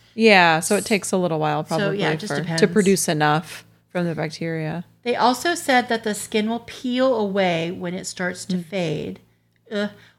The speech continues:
Speaker 2: and that it can happen out for several weeks.
Speaker 1: I think that's the worst part for me. That's pretty
Speaker 2: You don't like
Speaker 1: gross.
Speaker 2: that? I used to love getting
Speaker 1: Skin grosses me
Speaker 2: sunburn
Speaker 1: out. I did used to like to peel my
Speaker 2: and then peel,
Speaker 1: sunburns.
Speaker 2: and now later I'm like,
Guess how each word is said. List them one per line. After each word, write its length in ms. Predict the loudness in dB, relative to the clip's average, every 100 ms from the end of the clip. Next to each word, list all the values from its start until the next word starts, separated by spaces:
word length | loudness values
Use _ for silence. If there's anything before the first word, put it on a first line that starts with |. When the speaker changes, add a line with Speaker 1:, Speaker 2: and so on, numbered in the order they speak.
| _ _ _ -6
Speaker 2:
and 200 | -2 2
that 240 | 2 2
it 120 | -6 -6
can 100 | -4
happen 380 | -2 -2 -8 -10 _
out 300 | -10 -10 -12
for 80 | -14
several 320 | -6 -6 -4 -6
weeks. 240 | -8 -6
Speaker 1:
I 80 | -4
think 220 | -2 0
that's 280 | 0 0 -4
the 120 | -4
worst 340 | -4 -6 -10
part 300 | -6 -6 -6
for 140 | -12 -8
me. 220 | -6 -6
That's 280 | -6 -8 -10
pretty 260 | -14 -12 -6
Speaker 2:
You 60 | -2
don't 100 | -2
like 180 | -2
Speaker 1:
gross. 180 | -4 0
Speaker 2:
that? 40 | 4
I 40 |
used 240 | 4 2 0
to 60 |
love 200 | 2 2
getting 300 | 0 -4 -6
Speaker 1:
Skin 400 | -6 -4 2 2
grosses 300 | 6 6 6
me 60 | 6
Speaker 2:
sunburn 240 | 6 6 2
Speaker 1:
out. 160 | 6
I 120 | 8 10
did 200 | 8 6
used 220 | 2 4
to 60 |
like 180 | 4 4
to 80 | -2
peel 200 | 0 0
my 100 | 2
Speaker 2:
and 120 | 0
then 120 | 0 2
peel, 300 | 4 4 2
Speaker 1:
sunburns. 200 | -2 -8 _
Speaker 2:
and 140 | 2 8
now 240 | 10 10
later 240 | 6 4
I'm 100 | 2
like, 140 | 0